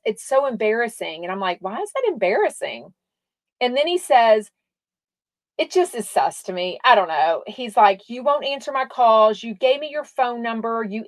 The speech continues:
emailed it to me, but you won't answer me. So I'm making this TikTok so you can find me and reach out to me. And here's my phone number." I'm like, "Ew, like, you're just trying to," like, it's gross.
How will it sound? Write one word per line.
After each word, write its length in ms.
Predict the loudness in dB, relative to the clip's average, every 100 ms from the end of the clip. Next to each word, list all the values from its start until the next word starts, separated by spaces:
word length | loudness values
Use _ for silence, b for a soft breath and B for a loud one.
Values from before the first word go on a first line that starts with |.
| -10
emailed 480 | -10 -4 0 0 0
it 140 | -8
to 200 | -10 -6
me, 240 | -4 -4 -4
but 240 | -6 -8
you 80 | -4
won't 260 | -2 -2
answer 360 | -8 -10 -8 -6
me. 360 | -6 -6 -8 -12 _ _ _
So 320 | _ 0 0 0
I'm 280 | -4 -4 -2
making 360 | -4 -4 -10 -10
this 160 | -12
TikTok 600 | -6 -6 -4 4 4 4
so 120 | -4
you 220 | -6 -6 -8
can 240 | -8 -8 -4
find 360 | -4 -2 -6
me 180 | -6 -4
and 140 | -4 -6
reach 240 | -8 -2
out 260 | -2 -2 -6
to 80 | -8
me. 400 | -8 -8 -10 -14 _ _ _ _ _ _
And 300 | -2 2 0
here's 340 | 0 -2 -2 0
my 180 | 0 2
phone 240 | 0 0 -2
number." 320 | -4 2 2
I'm 120 | 2
like, 340 | 0 -2 -4 _ -4
"Ew, 800 | 2 4 4 4 4 4 4 4
like, 300 | 2 2 -2
you're 240 | -10 -10
just 340 | -6 -8 -8 -10
trying 300 | -6 -4 -4
to," 120 | -2
like, 200 | -2 -2
it's 200 | -6 -16
gross. 500 | 0 2 2 0 -10